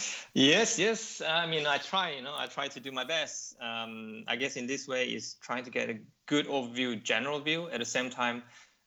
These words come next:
be able to actually deep dive deep enough to understand what, uh, what is technically engineering we could do.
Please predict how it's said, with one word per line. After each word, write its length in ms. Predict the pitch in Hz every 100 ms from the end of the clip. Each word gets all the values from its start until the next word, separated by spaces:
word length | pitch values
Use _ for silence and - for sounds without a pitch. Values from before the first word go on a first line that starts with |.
| -
be 120 | 123
able 240 | 123 123 123
to 160 | 131
actually 500 | 117 117 117 113 - - _ -
deep 180 | 127 -
dive 340 | 117 113 107
deep 180 | - 120
enough 340 | 113 113 113 -
to 120 | 110
understand 600 | 107 - 113 110 107 104 -
what, 240 | 110 - - - -
uh, 40 | 110
what 260 | 113 107
is 400 | 110 107 - - - -
technically 480 | 117 120 120 117 110
engineering 500 | 107 110 113 110 107
we 60 |
could 180 | 107 -
do. 240 | 120 107